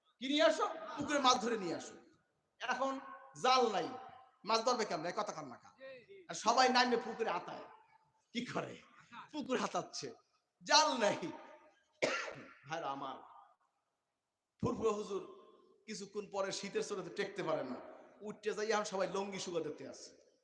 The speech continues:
আর ফুরফুরা হুজুর বলতেছেন, "আমার তো দাদা হুজুর, কারণ আমার নানার দাদা, শেষে আমার দাদা হুজুর।"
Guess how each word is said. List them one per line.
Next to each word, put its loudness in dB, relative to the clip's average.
আর -14
ফুরফুরা 0
হুজুর -4
বলতেছেন, -8
"আমার -6
তো -12
দাদা -4
হুজুর, -8
কারণ -4
আমার -2
নানার -2
দাদা, -4
শেষে -4
আমার 0
দাদা -4
হুজুর।" -8